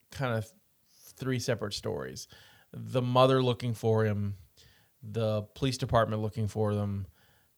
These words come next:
his three friends looking for them, and then, um, one of those friends' older sister and her involvement in this. And,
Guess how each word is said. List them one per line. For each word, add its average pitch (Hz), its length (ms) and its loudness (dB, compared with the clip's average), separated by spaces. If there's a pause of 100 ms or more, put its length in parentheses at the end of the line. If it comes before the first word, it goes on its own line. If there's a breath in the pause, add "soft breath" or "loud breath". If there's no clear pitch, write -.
his - 280 -2
three 120 220 0
friends 127 400 6
looking 113 240 2
for 110 260 0
them, 107 240 -2 (500 soft breath)
and 113 320 -4
then, 110 680 -2
um, 104 600 -4 (100)
one 120 340 -2
of 117 100 2
those 113 260 2
friends' 107 400 -4
older 107 280 -2
sister 104 460 -2
and 104 220 -6
her 104 460 2 (880)
involvement 113 680 4
in 80 160 2
this. 69 300 4 (640 soft breath)
And, 107 680 -10